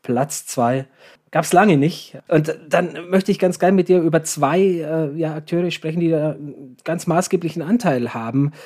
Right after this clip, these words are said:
Das neue Trainerduo, Marco Reiter und Daniel Juhn.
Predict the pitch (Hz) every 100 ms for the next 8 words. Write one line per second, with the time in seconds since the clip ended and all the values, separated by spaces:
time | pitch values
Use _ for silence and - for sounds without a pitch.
0 | - 151 147 151 165 147 151 202 131 95
1 | 107 107 101 95 _ 107 110 127 151 135
2 | - 123 127 185 - 180 175 139 151 147
3 | 143 - 131 139 151 143 135 143 131 165
4 | 185 127